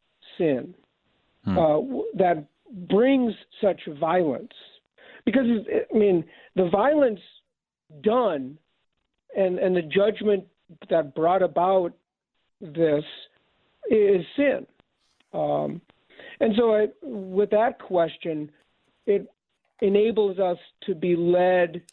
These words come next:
Speaker 1: to see what God does about sin. Um, and ultimately that,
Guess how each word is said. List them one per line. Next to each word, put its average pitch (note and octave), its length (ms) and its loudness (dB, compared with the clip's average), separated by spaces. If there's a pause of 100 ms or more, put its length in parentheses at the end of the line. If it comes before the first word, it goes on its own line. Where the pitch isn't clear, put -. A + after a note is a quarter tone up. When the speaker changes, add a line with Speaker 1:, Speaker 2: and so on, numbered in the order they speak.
Speaker 1:
to F#3 100 -6 (100)
see F#3 140 -2
what E3+ 400 0 (160)
God D#3 440 0
does D3+ 400 -2 (460)
about D#3+ 520 0 (240)
sin. C#3+ 320 -6 (580)
Um, D3 480 -2 (240)
and E3+ 260 2
ultimately G3 640 0
that, D3+ 300 0